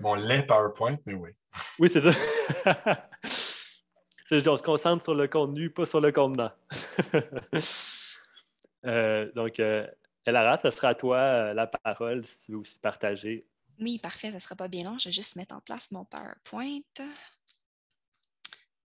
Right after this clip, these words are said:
Speaker 3: Parfait. Hum. Oui, donc, euh, bonjour à tous et à toutes.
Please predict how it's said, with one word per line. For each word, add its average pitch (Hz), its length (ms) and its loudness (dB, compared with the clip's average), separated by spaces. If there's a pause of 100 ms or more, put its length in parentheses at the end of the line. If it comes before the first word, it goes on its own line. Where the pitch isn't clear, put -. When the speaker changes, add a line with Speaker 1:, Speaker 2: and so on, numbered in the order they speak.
Speaker 3:
Parfait. - 720 -16 (1120)
Hum. 254 560 -16 (1000)
Oui, 202 100 -14 (220)
donc, 196 340 -6
euh, 196 160 -6
bonjour 220 480 -4
à 190 60 -8
tous - 240 -6
et 180 60 -10
à 185 60 -12
toutes. - 380 -12